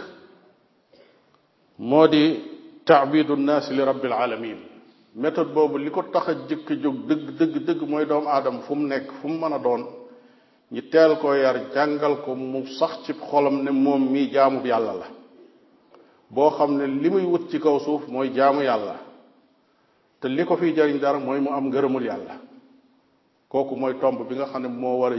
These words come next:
jiitu ci yar bu ñuy teg bu nekk ak njàngale mu ñuy teg mu nekk. Loolu nag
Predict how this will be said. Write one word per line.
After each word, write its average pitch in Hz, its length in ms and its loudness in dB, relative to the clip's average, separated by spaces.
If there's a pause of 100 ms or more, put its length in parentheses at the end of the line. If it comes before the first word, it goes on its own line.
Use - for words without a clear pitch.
jiitu 143 300 -4
ci 127 120 -8
yar 123 180 2
bu 123 140 -6
ñuy 127 280 -6
teg - 240 -6
bu 143 80 2
nekk 160 240 -2 (640)
ak 135 100 0
njàngale 131 480 6
mu 117 100 -2
ñuy 120 160 -2
teg 110 180 -2
mu 107 140 -6
nekk. 120 260 -6 (1800)
Loolu 123 240 4
nag 139 140 -2